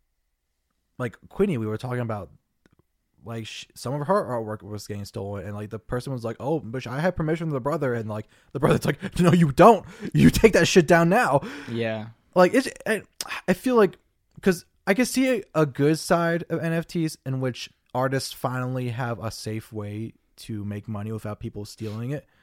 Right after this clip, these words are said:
Speaker 1: But
Speaker 2: Yeah.
Speaker 1: at the v-, opposite end,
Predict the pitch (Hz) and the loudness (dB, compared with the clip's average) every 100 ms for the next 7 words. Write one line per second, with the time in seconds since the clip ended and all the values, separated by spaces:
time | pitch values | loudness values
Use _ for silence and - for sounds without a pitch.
0 | _ _ _ _ _ _ 131 135 147 123 | _ _ _ _ _ _ -4 2 2 2
1 | 156 - 156 131 123 135 _ _ - 180 | 0 0 0 -2 -4 -16 _ _ 0 0
2 | 180 - 160 - 147 143 120 110 | 0 -2 -2 -2 -2 -2 -2 -6